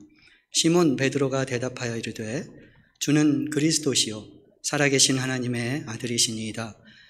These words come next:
예수께서 대답하여 이르시되, "바요나 시몬아,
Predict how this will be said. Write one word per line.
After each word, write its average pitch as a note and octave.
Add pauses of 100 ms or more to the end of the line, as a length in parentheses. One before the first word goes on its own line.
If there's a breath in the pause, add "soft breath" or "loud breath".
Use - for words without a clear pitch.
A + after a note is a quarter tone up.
(240 soft breath)
예수께서 D3
대답하여 D3
이르시되, C#3 (340 loud breath)
"바요나 D3
시몬아, B2+